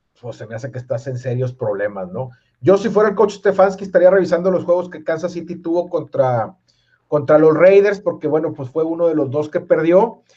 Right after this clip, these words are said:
Y el otro juego fue a lo mejor, fuera del último que no jugaron los titulares, el ulti-, el un-, el último que se vio en donde, ah, lo mejor, no ha estado cubriendo Kansas City, pero que pudiera perder, pues, yo creo que nada más ese segundo juego contra, contra los Raiders.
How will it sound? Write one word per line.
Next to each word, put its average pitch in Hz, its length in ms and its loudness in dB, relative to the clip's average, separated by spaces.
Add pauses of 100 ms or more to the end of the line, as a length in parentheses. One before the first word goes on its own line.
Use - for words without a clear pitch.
(680)
Y 175 140 -2
el 165 160 4
otro 185 240 4
juego 202 260 2
fue 196 140 2
a 202 60 6
lo 202 80 6
mejor, 190 360 2
fuera 190 220 4
del 196 200 0
último 175 440 -6
que 165 80 -6
no 151 100 -6
jugaron 156 300 -4
los 156 80 -10
titulares, 156 640 -2
el 160 180 -6
ulti-, 180 460 -2
el 156 100 -2
un-, 180 220 -4
el 156 180 -2
último 226 440 -6
que 185 100 -6
se - 80 -8
vio 180 100 -2
en 180 60 -6
donde, 180 340 -4 (380)
ah, - 320 -16
lo 180 160 -6
mejor, 160 260 -10
no 185 100 2
ha 214 40 0
estado 226 260 2
cubriendo 208 360 2
Kansas 208 260 -4
City, 185 340 -10 (460)
pero 151 220 2
que - 120 0
pudiera 160 460 2
perder, 180 500 2 (100)
pues, 143 120 -10
yo 156 100 -2
creo 185 140 -6
que 175 100 0
nada 170 220 0
más 170 180 -4
ese 180 200 -8
segundo 165 500 -6
juego 160 340 0
contra, 123 560 -4
contra 120 360 -4
los 110 200 -4
Raiders. 135 540 -2